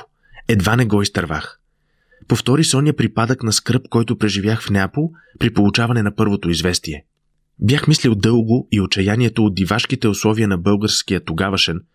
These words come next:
само тогавашен ли, живот бе се вглъбило, бе така заседнало в душата ми, че никога не е възможно да бъде изтръгнато.“ Малко след това доктор Кръстев предава сърцето на Алеко Константинов на Софийския университет,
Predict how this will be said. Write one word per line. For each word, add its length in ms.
само 320
тогавашен 560
ли, 200
живот 460
бе 160
се 140
вглъбило, 640
бе 200
така 240
заседнало 460
в 60
душата 400
ми, 160
че 120
никога 440
не 200
е 60
възможно 440
да 100
бъде 160
изтръгнато.“ 580
Малко 300
след 220
това 220
доктор 340
Кръстев 380
предава 320
сърцето 460
на 120
Алеко 260
Константинов 680
на 100
Софийския 500
университет, 540